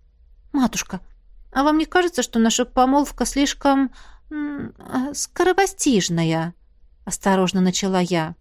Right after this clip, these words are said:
«Герцог не хочет ждать, а мы не можем рисковать и тянуть время»,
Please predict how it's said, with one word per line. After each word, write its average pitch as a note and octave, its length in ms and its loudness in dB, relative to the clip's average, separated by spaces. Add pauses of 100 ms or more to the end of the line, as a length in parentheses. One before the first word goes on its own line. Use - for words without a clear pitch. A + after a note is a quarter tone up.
(400)
«Герцог C4 580 2
не F#4 80 2
хочет A3+ 320 2
ждать, D4+ 300 2
а D#4+ 60 4
мы C4 120 4
не A#3+ 120 4
можем A3+ 300 2
рисковать G#3+ 480 2
и - 20 -12
тянуть A#3 300 0
время», F3 460 0